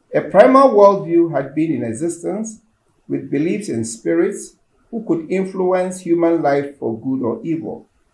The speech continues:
Satan was the head of the evil spirits and operated using his subordinate demons. Even Martin Luther, progenitor of the Reformation,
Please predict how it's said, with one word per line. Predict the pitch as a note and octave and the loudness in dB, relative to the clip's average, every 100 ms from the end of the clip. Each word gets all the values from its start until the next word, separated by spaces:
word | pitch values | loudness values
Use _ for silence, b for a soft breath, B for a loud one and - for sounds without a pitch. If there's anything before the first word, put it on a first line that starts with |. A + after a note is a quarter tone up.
| _ _ _ _ _ _ _ _ | _ _ _ _ _ _ _ _
Satan | - G#3 F3 E3 E3+ F3 | -8 0 2 4 4 2
was | B2 A#2+ | -2 -4
the | A#2+ | -4
head | E3 E3 F3+ F3+ - | 4 4 4 0 -8
of | A2 | -8
the | A2+ - | -8 -6
evil | C#3+ D3 D#3 | -6 -6 -8
spirits | D3+ C3+ C3+ F3 - - _ _ _ _ _ | -10 -6 -4 -6 -8 -18 _ _ _ _ _
and | D3+ D#3+ | 0 2
operated | E3 D#3 G#3+ A#3+ G#3+ G#3 G#3 - _ _ _ _ - | 0 2 2 4 2 0 -2 -10 _ _ _ _ -10
using | C#3+ A3+ A3 A3+ F#3+ | -2 0 0 -2 -2
his | - | -2
subordinate | - F3 F3+ F3+ F3 E3+ E3+ | -4 0 -2 0 0 0 0
demons. | F#3+ D#3 - - _ _ _ _ _ _ _ _ _ - | -6 -6 -8 -12 _ _ _ _ _ _ _ _ _ -2
Even | C4+ C4+ E4 G3+ | -2 0 0 0
Martin | E3+ D#3+ D#3 E3 D#3+ E3+ | 0 0 -2 -4 -2 -2
Luther, | G#3 - A2 - - _ _ _ _ _ | -6 -8 -10 -12 -18 _ _ _ _ _
progenitor | E3 D#3+ D#3+ G3 A3+ G#3+ A3 A3 | 0 0 0 -2 -2 0 0 0
of | C#3+ C#3 | -2 -2
the | C3+ | -4
Reformation, | C#3 - C3+ E3 E3 C3+ B2+ D3 - | -6 -6 -2 0 -2 -4 -6 -8 -14